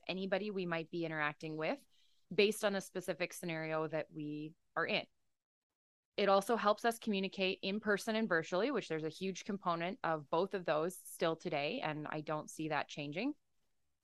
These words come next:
But basically, how do we use our physical and vocal skills to create that impact so that our audience can receive the message?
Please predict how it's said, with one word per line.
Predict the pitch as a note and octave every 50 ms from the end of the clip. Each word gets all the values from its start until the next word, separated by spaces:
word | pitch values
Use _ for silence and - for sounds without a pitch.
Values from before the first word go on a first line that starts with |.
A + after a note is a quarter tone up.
| _ _ -
But | G#3+ G3+ - _ _ -
basically, | B3+ C4 B3+ C4 C#4 - - B3 A#3+ A#3
how | F#3+ - A3 A#3
do | A#3+ B3
we | A3+ A3+ A3+ A3 G#3+ A3 G#3+ - -
use | E3+ E3+ G3+ G#3+ G#3+ G#3+ G#3+ G#3 F#3+ -
our | - F#3+ F#3
physical | - - A3 G3 A3 A3 - G3 F#3+
and | F3+ F3 E3
vocal | G3+ A#3 A3+ A3+ G#3 F#3+
skills | F3+ - - - E3+ D#3+ D#3 E3 E3 -
to | - F#3
create | F3 - - F#3 E3+ E3 -
that | F3 E3 D#3 -
impact | - F#3 F#3 F3+ - E3+ D#3 D3 E3 G#3 - - - _ _ _ _ _ _ _ _
so | - - G#3+ G3+
that | F3 F3 E3+ - -
our | - F3 F3+ -
audience | F3+ F3 F3 E3+ E3+ F3 E3+ -
can | - F3+ E3+
receive | D#3+ D#3 - - D#3+ D3
the | D3+ D3
message? | C3 A#2+ - - - F#3 C#4+ - -